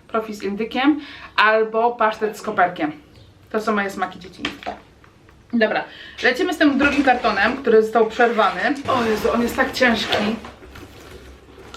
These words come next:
Mówię wam, ja popłynęłam, popłynęłam autentycznie. Dobra, coś, czego nie może, coś, czego nie może u nas w domu zabraknąć, czyli papier do drukarki.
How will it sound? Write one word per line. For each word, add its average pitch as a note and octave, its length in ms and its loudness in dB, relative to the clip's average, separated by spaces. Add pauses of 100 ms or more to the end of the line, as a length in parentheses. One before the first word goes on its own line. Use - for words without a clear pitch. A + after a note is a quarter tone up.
(160)
Mówię F4+ 200 4
wam, G#3 240 2
ja B3 140 2
popłynęłam, F#4+ 560 0
popłynęłam C4 520 2
autentycznie. A3 560 -4 (800)
Dobra, F#3+ 320 0 (260)
coś, A3 220 2 (200)
czego G#3 240 -2
nie G#3 100 -2
może, G#3 360 0 (1300)
coś, A3 180 -2
czego G#3+ 200 -2
nie G#3 100 0
może G3+ 220 0
u G3 60 0
nas G3+ 160 0
w F#3+ 60 -4
domu F#3+ 440 0
zabraknąć, F#3 640 -2
czyli F#3+ 200 -6
papier F#3+ 300 -6
do F3+ 80 -16
drukarki. F#3+ 540 -2